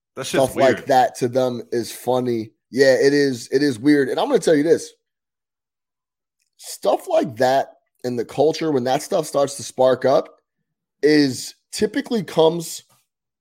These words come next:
Speaker 2: from big voices in the locker room that are actually big time players.
Speaker 1: Yep.
Speaker 2: Because those are the guys that carry the juice and can get people to do things.
Speaker 1: Your offensive
Speaker 2: Fucking
Speaker 1: lineman.
Speaker 2: the third, the, the third string tackle's not getting anyone to
Speaker 1: <laughs>
Speaker 2: do
Speaker 1: That's
Speaker 2: a,
Speaker 1: a
Speaker 2: a, a naked
Speaker 1: Yeah.
Speaker 2: quarterback. You understand what I'm saying?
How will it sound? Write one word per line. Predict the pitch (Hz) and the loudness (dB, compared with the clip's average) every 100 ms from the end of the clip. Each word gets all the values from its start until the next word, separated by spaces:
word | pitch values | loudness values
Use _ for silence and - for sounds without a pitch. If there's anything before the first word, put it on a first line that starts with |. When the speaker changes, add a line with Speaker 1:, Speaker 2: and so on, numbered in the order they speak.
| - | -4
Speaker 2:
from | 151 139 | -2 0
big | 107 143 160 131 | 2 2 2 0
voices | 131 147 143 131 | 2 4 2 -4
in | 135 | -4
the | 120 | 0
locker | 117 127 135 | 0 0 0
room | 139 | 0
that | 123 | 0
are | 120 123 | 0 2
actually | 120 - 123 | 0 0 -6
big | 107 123 95 | -2 -2 -2
time | 113 104 | -6 -6
players. | 98 92 - - - _ _ _ _ _ | -8 -12 -14 -18 -20 _ _ _ _ _
Speaker 1:
Yep. | 107 117 _ _ | -18 -18 _ _
Speaker 2:
Because | 131 127 170 | -8 4 4
those | 170 208 | 6 2
are | |
the | 175 | 2
guys | 147 139 127 | 4 4 4
that | 135 - | 0 2
carry | 147 | 0
the | 131 | 2
juice | 107 139 131 | 0 -2 -4
and | 117 | -8
can | 123 | -6
get | 120 127 | -4 -4
people | 113 | -4
to | 98 | -6
do | 101 135 | -6 -6
things. | 82 - _ _ _ _ - | -8 -18 _ _ _ _ -12
Speaker 1:
Your | 110 | 0
offensive | 127 135 139 | 2 4 4
Speaker 2:
Fucking | 151 120 | 4 2
Speaker 1:
lineman. | 120 120 120 113 113 _ _ _ _ | 0 0 -4 -8 -16 _ _ _ _
Speaker 2:
the | 151 165 | 2 4
third, | - 233 220 160 | 10 10 10 4
the, | 180 - | -2 -2
the | 156 | -4
third | 151 - 247 269 | -2 4 4 4
string | - 202 185 | -2 -2 -2
tackle's | 131 135 185 185 107 | 2 6 6 4 -4
not | 127 127 | -2 -2
getting | - 135 | 2 0
anyone | 131 127 120 113 | 0 -2 -4 -6
to | 107 | 0
Speaker 1:
<laughs> | |
Speaker 2:
do | 127 | 2
Speaker 1:
That's | 120 104 | 2 0
Speaker 2:
a, | 92 107 | -4 -2
Speaker 1:
a | |
Speaker 2:
a, | 107 95 | -2 -2
a | 120 | -4
naked | 123 131 104 127 | 0 2 2 0
Speaker 1:
Yeah. | 104 | -6
Speaker 2:
quarterback. | - 135 131 123 131 120 | 0 2 2 4 4 4
You | 143 | 2
understand | 196 175 180 175 | 2 2 2 2
what | |
I'm | 160 | 0
saying? | 131 170 190 | 0 -2 -2